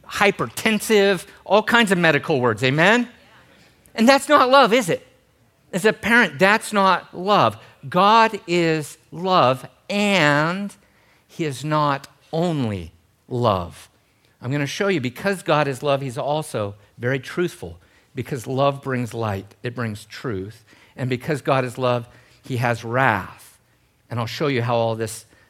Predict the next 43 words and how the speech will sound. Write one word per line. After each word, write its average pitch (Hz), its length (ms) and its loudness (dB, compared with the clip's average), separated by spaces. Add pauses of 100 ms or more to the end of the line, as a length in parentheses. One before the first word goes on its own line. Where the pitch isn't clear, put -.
(260)
fits 135 240 -2
together. 113 420 0 (180)
Watch. 151 360 0 (180)
Because 190 340 0
God 185 220 4
is 165 160 -4
love, 156 180 4
he 156 60 0
brings 139 540 -4
light. 123 400 2 (300)
Pull 185 180 0
up - 340 0 (520)
verse 156 260 -4
nineteen, 175 480 -2
twenty, 160 280 -4
twenty-one. 143 440 -4
We'll 110 80 -8
start 170 180 -2
with 151 100 -2
nineteen. 135 380 -2 (240)
Watch 175 220 2
how 240 100 0
many 240 140 0
times 180 240 -2
this 156 160 -6
comes 147 260 -2
up. 117 240 0 (220)
God 165 240 4
is 196 200 0
love. 170 200 2
He 160 100 -4
so 208 340 0
loved 165 380 4 (840)
that 151 100 2
he 147 60 -2
gave 160 220 2
his 151 100 -2
son. 143 340 0
What 165 140 4
else 202 180 0
did 135 120 -2
he 120 60 -2
give? 104 300 -6